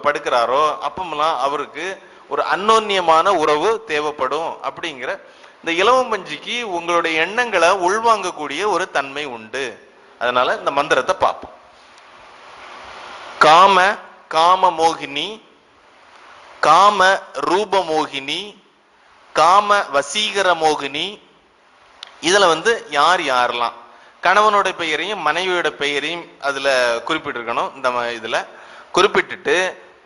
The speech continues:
வாக்கிலும் மனதிலும் நின்று காமமுருகி, கண்ணுருகி, உடம்புருகி, இடையுருகி, அடைத்திருந்த கதவை திறந்து, பூட்டியிருந்த பூட்டை முறித்து,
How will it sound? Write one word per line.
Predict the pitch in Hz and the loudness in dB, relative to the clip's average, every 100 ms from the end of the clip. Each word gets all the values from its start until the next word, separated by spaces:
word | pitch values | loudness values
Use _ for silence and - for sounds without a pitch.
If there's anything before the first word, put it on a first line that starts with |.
| - 127 | -2 4
வாக்கிலும் | 151 175 - 160 170 208 196 - _ | 4 4 -2 -6 -6 -6 -12 -20 _
மனதிலும் | 135 139 156 185 170 165 185 214 - - | -8 0 2 2 0 -2 -4 -6 -16 -10
நின்று | 151 160 160 160 226 - - - _ - | -6 -4 -4 -2 -2 -4 -18 -20 _ 0
காமமுருகி, | 156 180 214 208 170 143 135 175 196 - _ _ _ | 4 4 4 0 -2 -4 -6 -8 -10 -18 _ _ _
கண்ணுருகி, | 156 175 214 214 170 143 175 190 - _ _ _ 139 | 0 0 2 2 2 -2 -6 -10 -12 _ _ _ -6
உடம்புருகி, | 170 226 226 196 165 143 175 190 190 _ _ _ | -2 0 0 -2 -2 -4 -8 -12 -12 _ _ _
இடையுருகி, | 147 165 226 208 170 143 170 185 185 _ _ _ | -6 -2 0 0 -2 -6 -8 -10 -12 _ _ _
அடைத்திருந்த | - 165 226 220 202 180 165 185 | -4 -2 -4 -4 -4 -4 -2 -2
கதவை | 190 147 156 170 170 | 2 2 2 0 -4
திறந்து, | - 139 139 147 190 147 - _ _ _ _ | -6 -4 -4 -4 -6 -6 -10 _ _ _ _
பூட்டியிருந்த | 214 254 254 226 202 180 170 185 | -8 -8 -8 -8 -6 -6 -2 -2
பூட்டை | 190 180 190 185 190 165 | -2 -2 -2 -2 -4 -4
முறித்து, | 143 160 - - 220 | -4 -4 -6 -4 -4